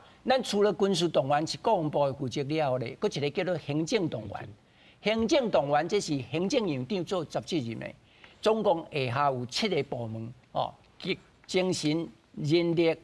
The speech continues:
等等。啊，因为这嘛有一个人力的动员，甲军事的人力动员，大家个个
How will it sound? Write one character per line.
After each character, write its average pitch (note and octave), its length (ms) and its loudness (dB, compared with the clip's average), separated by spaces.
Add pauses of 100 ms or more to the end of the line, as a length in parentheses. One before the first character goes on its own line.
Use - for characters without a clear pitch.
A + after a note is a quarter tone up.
(180)
等 G3 180 2
等。 F#3 160 2 (280)
啊， - 100 2
因 B3+ 260 2
为 G3+ 100 6
这 C#4 140 2
嘛 C#4+ 140 2
有 F3 40 -2
一 D3+ 140 -2
个 D#3 100 2
人 E3+ 300 2
力 E3 160 4
的 D#3+ 120 4
动 B2 240 -2
员， C#3 200 -4
甲 F#3 220 0 (260)
军 G3+ 200 4
事 F3+ 160 0
的 F#3+ 100 4
人 F3 200 0
力 F3 100 2
动 C3+ 200 -2
员， C#3 220 -2 (380)
大 C#3 100 -2
家 D3+ 160 -2
个 C#3 140 -4
个 B2+ 260 -4